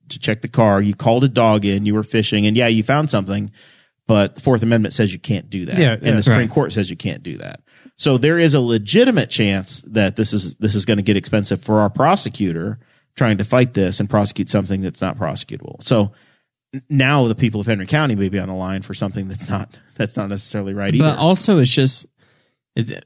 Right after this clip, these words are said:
Speaker 3: you know what's gonna happen is this is probably going to proceed into a plea deal. They're gonna
Speaker 2: Mm-hmm.
Speaker 3: talk them into the plea deal. And the biggest problem about it is that all of these folks that work regularly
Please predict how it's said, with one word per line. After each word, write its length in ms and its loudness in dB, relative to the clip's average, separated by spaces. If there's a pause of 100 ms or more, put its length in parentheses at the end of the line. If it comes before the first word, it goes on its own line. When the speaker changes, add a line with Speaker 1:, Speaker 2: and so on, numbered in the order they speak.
Speaker 3:
you 100 4
know 200 6
what's 240 2
gonna 160 0
happen 680 -2
is 160 4
this 160 0
is 100 -2
probably 540 0
going 360 2
to 380 4
proceed 680 2
into 580 0
a 140 -2
plea 280 -2
deal. 360 -4 (520)
They're 120 2
gonna 160 6
Speaker 2:
Mm-hmm. 60 -2
Speaker 3:
talk 200 2
them 160 6
into 220 4
the 80 -4
plea 260 2
deal. 320 0 (480)
And 480 2 (380)
the 260 -2
biggest 400 2
problem 460 2
about 320 -2
it 180 -6
is 400 -2
that 320 -4 (400)
all 240 4
of 140 2
these 320 2 (120)
folks 440 2
that 180 0
work 300 2
regularly 880 2